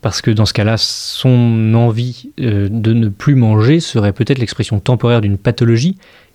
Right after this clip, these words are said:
et non l'expression ferme et durable de son autonomie.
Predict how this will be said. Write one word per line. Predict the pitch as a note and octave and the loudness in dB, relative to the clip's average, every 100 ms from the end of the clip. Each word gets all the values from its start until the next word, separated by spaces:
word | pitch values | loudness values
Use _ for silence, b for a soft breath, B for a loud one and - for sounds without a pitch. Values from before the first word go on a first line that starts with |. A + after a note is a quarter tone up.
| - | 0
et | D#3+ | 2
non | C#3+ D#3 b b - | 2 0 b b -4
l'expression | A#2+ - A#2 - | -2 -2 -4 -2
ferme | G2+ - B2+ G#2 - | -2 0 0 0 0
et | G#2+ | 0
durable | G#2+ D#3 C#3 F#2+ - - | 2 2 0 -2 -10 -8
de | C#3 | -6
son | G#2 A2+ | -2 2
autonomie. | G#2+ G2 A#2 G#2 | 2 2 2 0